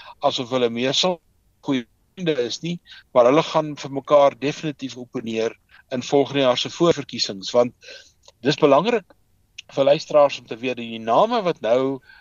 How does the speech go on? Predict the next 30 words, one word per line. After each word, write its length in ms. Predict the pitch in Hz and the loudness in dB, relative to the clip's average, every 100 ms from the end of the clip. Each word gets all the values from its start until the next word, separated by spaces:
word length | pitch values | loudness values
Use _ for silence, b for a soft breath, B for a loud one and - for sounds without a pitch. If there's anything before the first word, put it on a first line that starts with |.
| b | b
ehm, 420 | - 113 110 110 104 - | -4 -2 -4 -10 -18 -14
ehm, 360 | 127 107 104 98 | -10 -10 -12 -14
gelys 460 | - 113 120 156 | -6 2 2 2
gaan 200 | - 139 | -2 -4
word, 240 | 113 123 131 | 0 0 0
en 80 | |
daar 100 | 117 | -2
gaan 140 | 113 139 | -2 -4
nog 100 | 135 | -6
'n 100 | - | 2
paar 220 | 151 156 | 4 4
name 300 | 143 127 123 | 2 -2 -2
bykom. 440 | 110 117 - 98 _ _ B B B | 0 -2 -4 -18 _ _ B B B
Hulle 200 | - 147 | -2 0
gaan 220 | 202 220 196 | 0 0 4
nou 280 | 151 156 | 4 2
in 100 | 143 | -4
'n 100 | 131 - | -10 -10
proses 480 | 135 - 190 175 | -12 -8 -6 -8
in 320 | - 123 120 117 B B | -8 -8 -10 -16 B B
van 240 | - 131 | -2 -2
voorverkiesings. 1080 | 123 - 208 175 - 143 - 131 107 90 - | -2 -2 0 0 -2 -10 -8 -6 -6 -6 -12
Met 120 | 117 | -8
ander 220 | 113 151 | -4 -2
woorde, 260 | 160 165 151 | 2 4 6
hulle 200 | 123 180 | 6 4
moet 160 | 208 190 | 0 0
nou 340 | 139 135 139 _ b b _ - | 2 2 0 _ b b _ -6
hulle 200 | 117 143 | 0 0
kandidaatskappe 1040 | - 139 131 113 127 170 - - 156 - | 0 -2 0 2 2 2 -2 -2 -2 -2